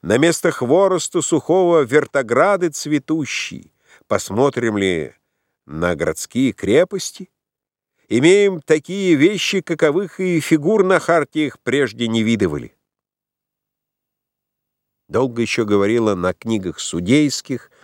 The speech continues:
свободных учениях, искусствах, о флоте, оруженосных сих ковчегах, об исправлении и обновлении церкви.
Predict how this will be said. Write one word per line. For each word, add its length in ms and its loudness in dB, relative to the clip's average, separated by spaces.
свободных 680 0
учениях, 800 0
искусствах, 1000 -6
о 100 -8
флоте, 800 0
оруженосных 960 0
сих 400 -2
ковчегах, 880 -2
об 220 -2
исправлении 840 0
и 40 4
обновлении 680 0
церкви. 580 -2